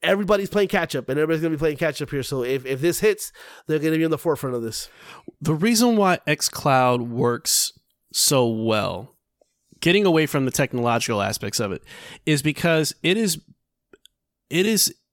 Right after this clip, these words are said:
Speaker 2: its role with the Xbox ecosystem is that it's about convenience. It's not what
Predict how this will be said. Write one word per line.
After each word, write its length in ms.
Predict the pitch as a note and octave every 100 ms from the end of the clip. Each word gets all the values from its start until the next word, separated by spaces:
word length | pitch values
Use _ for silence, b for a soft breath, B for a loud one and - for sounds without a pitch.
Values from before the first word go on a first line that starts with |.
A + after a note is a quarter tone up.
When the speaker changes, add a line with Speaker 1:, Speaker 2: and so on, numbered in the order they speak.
| -
Speaker 2:
its 160 | D#3+ C3+
role 360 | C3+ F#3 A#3+
with 140 | G#3+ F3
the 80 |
Xbox 560 | D3 D#3 - D3 C#3 -
ecosystem 640 | C#3+ C3 C#3 - B2 C3+ B2
is 100 | A#2
that 120 | B2
it's 140 | A#2+
about 300 | C3 C3 C3+
convenience. 640 | - B2+ A2+ A#2+ A#2 A2 A2
It's 180 | A#2+ C3
not 460 | C3 C#3 D#3+ F3+
what 320 | C3+ C3 D3